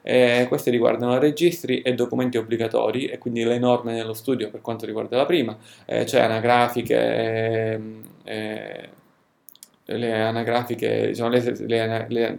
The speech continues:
le anagrafiche, eh, diciamo, che deve tenere l'amministratore, e quindi le norme dello studio per quanto riguarda, eh, sia uno studio con, sia uno studio senza dipendenti, cosa seguire, cosa avere,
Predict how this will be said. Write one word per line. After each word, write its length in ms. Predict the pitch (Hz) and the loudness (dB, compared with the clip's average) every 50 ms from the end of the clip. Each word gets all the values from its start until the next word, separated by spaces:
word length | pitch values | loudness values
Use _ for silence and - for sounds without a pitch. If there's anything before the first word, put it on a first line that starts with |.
| - _ | -12 _
le 140 | - 131 123 | 0 2 4
anagrafiche, 760 | 123 120 120 120 123 120 - - 113 113 113 113 110 113 - | 4 4 4 4 4 2 2 -4 -4 0 0 0 0 0 -2
eh, 440 | 113 113 110 110 110 110 107 113 110 | -4 -4 -4 -4 -4 -6 -8 -8 -10
diciamo, 240 | 110 107 107 107 107 | -12 -16 -14 -14 -12
che 80 | - | -6
deve 220 | 113 113 113 110 110 | -2 0 2 2 0
tenere 240 | 110 113 113 113 107 | 0 -4 -6 -6 -6
l'amministratore, 720 | 107 110 113 120 123 - - - - 131 113 117 - - _ - - - - - | -8 -8 -8 -10 -8 -6 -6 -2 0 0 0 0 -2 -6 _ -20 -20 -20 -14 -10
e 100 | - 139 | -10 -2
quindi 160 | - 180 147 | 0 4 4
le 80 | 123 117 | 6 6
norme 240 | 120 135 127 127 117 | 4 4 2 2 2
dello 220 | 117 113 - - | 2 2 2 2
studio 340 | - - 127 131 123 117 110 | 0 2 2 4 4 4 2
per 160 | - 117 110 | 2 -2 -6
quanto 240 | - 117 110 110 113 | -6 -8 -6 -4 -4
riguarda, 580 | 120 113 113 110 107 107 107 113 113 110 110 - - - _ _ | 0 2 2 2 2 2 2 2 0 0 0 -6 -14 -20 _ _
eh, 260 | - - 98 90 - | -4 -2 0 0 0
sia 140 | - - 127 | 0 0 0
uno 80 | 120 | 0
studio 300 | 113 - - 127 120 113 | 0 -2 -4 -2 -2 -2
con, 360 | 110 127 135 131 135 147 147 131 | 2 4 4 4 4 2 -2 -4
sia 160 | - - 117 | -4 -4 -4
uno 120 | 117 113 | -4 -4
studio 260 | 113 - - 120 117 | -6 -6 -6 -6 -6
senza 260 | 113 - 117 110 - 117 | -4 -4 -6 -4 -2 -4
dipendenti, 600 | 113 113 - 117 117 113 117 113 110 110 - - | -4 -2 -4 -6 -4 -2 -4 -4 -4 -6 -12 -14
cosa 180 | - 110 107 | -14 -16 -18
seguire, 420 | 107 - 120 110 113 117 110 107 104 | -8 -6 -6 -2 0 0 0 0 -2
cosa 200 | 107 107 104 110 | -6 -6 -4 -2
avere, 340 | 107 110 107 107 110 - | 0 0 0 0 -4 -8